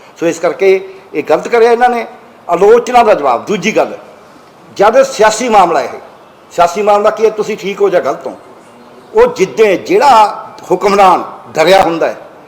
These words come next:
ਜਿਹੜੇ ਹੁਕਮਰਾਨ ਕੋਲ ਕੋਈ ਜਵਾਬ ਨਹੀਂ ਹੁੰਦਾ, ਫਿਰ ਉਹ ਡੰਡਾ ਫੇਰਦਾ ਹੈ, ਨਹੀਂ ਤਾਂ ਉਹ ਲੋਕਾਂ ਨੂੰ ਜਾ ਕੇ ਜਵਾਬ ਦਿੰਦਾ, ਆਪਦੀ ਪੋਜੀਸ਼ਨ ਕਲੀਅਰ ਕਰਦਾ ਲੋਕਾਂ ਦੇ ਸਾਹਮਣੇ। ਹੁਕਮਰਾਨ ਤਾਂ ਪਹਿਲਾਂ ਹੀ ਉੱਚਾ ਬੈਠਾ ਹੈ, ਟਿੱਪਣੀਕਾਰ ਕਿੱਡਾ ਕੁ ਹੈ?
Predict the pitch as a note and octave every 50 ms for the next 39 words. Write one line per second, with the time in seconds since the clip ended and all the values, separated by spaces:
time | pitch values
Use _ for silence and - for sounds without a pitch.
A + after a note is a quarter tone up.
0 | - - - _ - - F#3+ A#3 C#4+ C#4 G3 E3 F#3 F#3 A3 A3 A3 G#3+ G#3+ G#3
1 | G#3 G3 A3+ A#3 - A3+ A3+ E3 - D3+ D#3 D#3+ F#3 G#3 A3 A3+ B3 - F#3 G3+
2 | G3 F3+ C#3 G2+ - - - - - - - - - - - - _ _ _ _
3 | - E3+ F#3+ G#3 G3 - - D#3+ D3+ D3 F#3+ F3+ - D#3+ D#3 B2 A2+ G#2+ F2+ E2+
4 | - - - - - - - - _ _ _ _ _ _ _ _ _ - - C#3+
5 | E3+ F#3+ G#3 G3+ A3+ G3+ F3 F3 E3+ - F3 F3+ - F#3 E3 F3+ F3 - C#3+ D3
6 | D#3 D#3+ E3 D#3 C#3 D3 D3 C#3 C#3+ C#3+ C#3 C#3 D3 D#3+ D#3+ D#3 - - - -
7 | - D#3+ D#3+ G#3 G3+ - G3 G3 - F3+ G3 B3+ C4 B3+ - F3+ D#3+ D#3+ E3 D#3
8 | D3+ - - D3+ C#3+ B2+ - - C#3+ E3+ E3+ B2+ - - - - _ - C#3 -
9 | E3+ F#3 G#3+ A3+ A3 A#3 A3 A3 B3+ B3+ D#4 D4+ D4 - - C4+ B3+ B3 B3+ -
10 | A#3 A3 - - - - - - - - _ _ - G3 F#3+ G3+ B3 C4 - C4+
11 | C4+ B3+ C4 C4+ B3+ B3+ D#4 C4+ - - - - - -